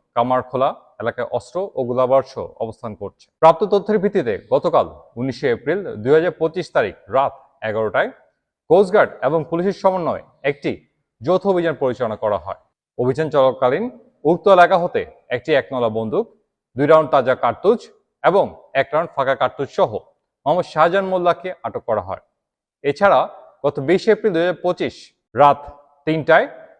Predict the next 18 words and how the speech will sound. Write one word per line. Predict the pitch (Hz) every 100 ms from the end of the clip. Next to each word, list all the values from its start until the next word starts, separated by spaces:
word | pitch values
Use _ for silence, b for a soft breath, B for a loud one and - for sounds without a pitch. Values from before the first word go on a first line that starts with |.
| _
সুন্দরবন | 185 202 202 202 190
সংলগ্ন | 196 190 123 87 - _ _ _ 110 _ -
নলিয়ান | 165 180 180
ঠাকুরবাড়ি | 147 156 175 170 170
খেয়াঘাট | - 143 143 123 - - _
এলাকা | 131 135 135
হতে | 123 127 160 262 _
করিম | 156 170
শরীফ | 202 214 151
বাহিনীর | 160 185 104 _
আরেক | 131 147
সহযোগী | 135 147 123 110 110 165 269 _ _ _
মোহাম্মদ | 143 165
সুমন | - 190 208
হালাদারকে | 143 135 165 156 156 151
আটক | 117 113 -
করা | 113
হয়। | 95 95